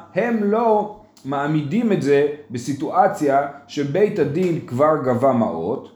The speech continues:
כן? לרבה, "ונוקמה לרבה כגון שגבו מעות, ולרב נחמן כגון שגבו קרקע."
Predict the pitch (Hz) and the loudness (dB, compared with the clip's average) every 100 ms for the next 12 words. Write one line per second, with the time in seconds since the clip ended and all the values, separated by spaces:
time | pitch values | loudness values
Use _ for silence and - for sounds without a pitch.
0 | _ 135 165 - - _ _ _ _ _ | _ -2 -2 -8 -20 _ _ _ _ _
1 | _ - - 117 127 165 170 139 95 120 | _ -20 -8 2 6 6 6 2 0 -2
2 | 135 208 202 175 151 165 180 151 147 175 | -2 -2 -2 -2 0 0 0 -2 -4 -4
3 | 156 139 131 147 110 127 135 143 151 226 | -2 -2 0 0 0 0 0 0 2 0
4 | 180 156 156 175 165 143 131 135 - 98 | 0 -4 -2 -2 -2 -2 0 0 2 0
5 | - | 0